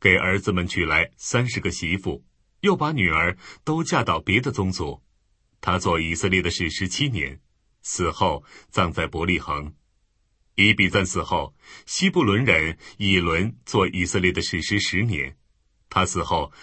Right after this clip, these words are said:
葬在西布伦的亚雅伦。以伦死后，比拉顿人希列的儿子押顿做以色列的士师。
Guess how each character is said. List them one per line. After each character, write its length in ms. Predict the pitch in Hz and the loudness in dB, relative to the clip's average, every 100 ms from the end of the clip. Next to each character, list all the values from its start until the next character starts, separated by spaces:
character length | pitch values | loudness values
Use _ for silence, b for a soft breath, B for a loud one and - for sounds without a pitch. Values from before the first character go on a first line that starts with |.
| B | B
葬 240 | - 95 | 0 0
在 260 | 87 85 85 | 2 2 2
西 200 | - 107 | 2 0
布 100 | 104 | 2
伦 220 | 85 90 | 0 0
的 240 | 92 82 - b b | 0 0 -4 b b
亚 220 | 143 151 | -2 0
雅 180 | 85 76 | 0 -2
伦。 360 | 71 73 76 92 _ _ _ _ _ _ _ | -4 -6 -8 -10 _ _ _ _ _ _ _
以 200 | - 104 | 2 4
伦 180 | 98 127 | 4 2
死 220 | 175 98 | 2 -2
后， 320 | 80 85 69 _ _ _ - | 0 -2 -4 _ _ _ -2
比 200 | 120 120 | 2 4
拉 180 | 175 185 | 2 0
顿 180 | 180 | 0
人 260 | 107 87 101 | 2 2 0
希 220 | - 151 | -2 -2
列 160 | 165 147 | 0 2
的 120 | 90 | 2
儿 180 | 82 92 | 0 0
子 240 | 95 71 92 | -2 -4 -2
押 240 | 135 160 | -2 0
顿 320 | 156 104 67 _ _ _ - | 0 -2 -4 _ _ _ -8
做 260 | - 87 | 0 2
以 160 | 85 82 | 2 0
色 140 | - | 0
列 140 | 92 92 | 2 2
的 100 | 80 | 0
士 200 | - 78 | -4 -4
师。 340 | - 90 80 | -2 -2 -2